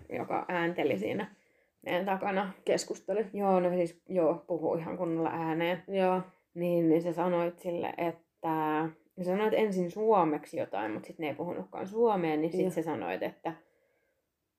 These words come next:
Speaker 2: Tai sanoin varmaan
Speaker 1: Sanoit
Speaker 2: suomeksi saman, minkä sanoin
Speaker 1: Niin,
Speaker 2: englanniksi.
Speaker 1: niin.
Speaker 2: Tai
Speaker 1: Mut,
Speaker 2: siis
Speaker 1: mut
Speaker 2: toisin.
Speaker 1: mä en vaan muista, että mitä sanoit suomeksi siis
Speaker 2: Kyllä,
Speaker 1: tarkalleen. Mut
Speaker 2: niin.
Speaker 1: sä sanoit englanniksi niille, että, ö, "Why do you talk?"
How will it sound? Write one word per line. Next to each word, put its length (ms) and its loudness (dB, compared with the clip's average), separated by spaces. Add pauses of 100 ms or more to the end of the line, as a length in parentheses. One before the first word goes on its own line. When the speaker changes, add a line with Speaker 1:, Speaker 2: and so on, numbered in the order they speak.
(340)
Speaker 2:
Tai 100 2
sanoin 260 4
varmaan 240 4
Speaker 1:
Sanoit 180 8
Speaker 2:
suomeksi 220 6
saman, 300 2
minkä 220 0
sanoin 360 -2
Speaker 1:
Niin, 120 0
Speaker 2:
englanniksi. 420 2
Speaker 1:
niin. 140 -2
Speaker 2:
Tai 100 8
Speaker 1:
Mut, 60 6
Speaker 2:
siis 120 2
Speaker 1:
mut 80 6
Speaker 2:
toisin. 140 4
Speaker 1:
mä 60 6
en 80 4
vaan 140 8
muista, 280 -2
että 120 -8
mitä 160 -6
sanoit 340 -6
suomeksi 460 -8
siis 360 -8
Speaker 2:
Kyllä, 100 -6
Speaker 1:
tarkalleen. 520 6
Mut 120 -2
Speaker 2:
niin. 160 4
Speaker 1:
sä 60 0
sanoit 280 0
englanniksi 560 -2
niille, 300 -4
että, 300 -4 (680)
ö, 380 0 (380)
"Why 180 4
do 120 2
you 80 -2 (160)
talk?" 220 -4